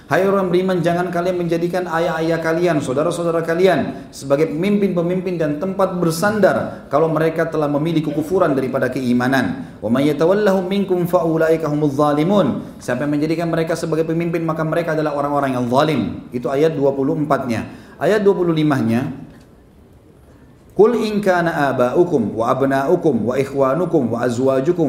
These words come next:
وعشيرتكم وأموال اقترفتموها وتجارة تخشون كسادها ومساكن ترضون أحب إليكم من الله ورسوله وجهاد في سبيله فتربصوا حتى يأتي الله بأمره والله لا يهدي القوم الفاسقين."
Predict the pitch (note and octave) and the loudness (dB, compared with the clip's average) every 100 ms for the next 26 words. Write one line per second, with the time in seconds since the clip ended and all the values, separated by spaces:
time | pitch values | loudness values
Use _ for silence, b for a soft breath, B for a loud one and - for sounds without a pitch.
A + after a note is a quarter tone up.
0 | A2 A2+ A#2+ C3+ C3+ E3 E3 D#3+ B2 A#2 | -2 -4 -6 -4 -2 0 0 -2 -2 0
1 | A#2+ C3 C3+ C3+ B2+ C3 B2+ A#2+ - E3 | 0 0 0 0 -2 -2 -4 -4 -4 0
2 | F#3+ D#3 A#2 A2+ A#2+ B2+ C3 C#3 C3 C3+ | 2 2 2 0 0 0 0 0 -2 -4
3 | B2 - C#3 C3 B2 A#2 C3+ C#3 E3+ D3 | -4 -2 -2 0 -4 -2 0 2 2 2
4 | A2 B B B A2+ B2 B2+ D3+ D3 D3 | 0 B B B 2 2 2 0 0 -2
5 | C#3 C3+ C3 B2 D#3+ E3+ C#3+ - C3+ B2+ | -2 0 0 2 2 2 0 -2 -2 -2
6 | C3 C3 E3 D#3+ D3+ B2+ B2 C3 D#3 D3 | -2 0 2 0 -2 -2 -2 0 0 0
7 | C3 B2 C#3+ D#3+ C3 A#2+ C3+ C#3+ C#3 C3+ | 0 -2 -2 -2 0 0 0 0 0 -2
8 | A#2+ C3+ D#3 G3 A#3+ B3 B B - C3 | -4 -2 0 2 2 0 B B -4 -2
9 | C3+ C#3 B2+ D#3 D#3 B2+ C3 - C3 B2 | 0 0 0 -2 -2 -4 -4 -2 -2 -2
10 | A#2+ A#2+ B2 A2 B2+ F3+ F#3 G#3+ C#3 A#2+ | -4 0 0 0 -2 2 2 2 -2 0
11 | B2+ A#2+ A#2+ A2+ A2+ A#2 B2+ A#2+ G#2+ A#2+ | 0 0 0 -2 -4 -4 -2 -2 -2 -6
12 | A2+ B2+ B2 - A#2 D#3 A#2+ - - - | -6 -4 -2 -2 -2 0 0 -2 -12 -18